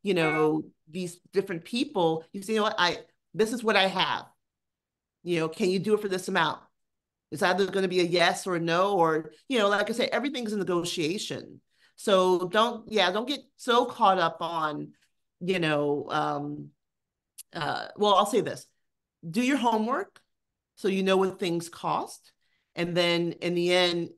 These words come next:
engage people who are able to do the work for what you have, but know it, but you know that they can do the good work.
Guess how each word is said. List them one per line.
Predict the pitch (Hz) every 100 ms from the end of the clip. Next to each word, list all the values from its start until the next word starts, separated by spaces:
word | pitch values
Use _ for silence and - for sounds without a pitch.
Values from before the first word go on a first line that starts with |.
| _
engage | 170 165 165 185 180 175 - - _
people | 196 170 160 160 160
who | 202 170 165
are | 151 - - - -
able | 180 185 180
to | - 170
do | - 185 175
the | 165
work | 156 165 156 -
for |
what | 160 160 156
you | 156
have, | 160 180 165 - - - _ _ _ _ -
but | 170
know | 180 180 180
it, | 165
but | 165 165
you | 202
know | 185 175
that | 156
they | 160
can | 156
do | 147 147
the | 139
good | 147 -
work. | 123 - _